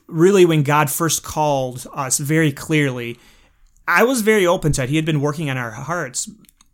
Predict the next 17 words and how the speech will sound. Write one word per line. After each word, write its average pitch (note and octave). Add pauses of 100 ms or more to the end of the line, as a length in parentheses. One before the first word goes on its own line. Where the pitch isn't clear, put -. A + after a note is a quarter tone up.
(600)
But E3+
one F#3
of G#3+
the F#3
questions E3
I D#3
had C#3
was, C3 (760)
"Does D3
this -
mean E3
I D3+
need D3
to C#3+
go C#3
to B2
seminary? C4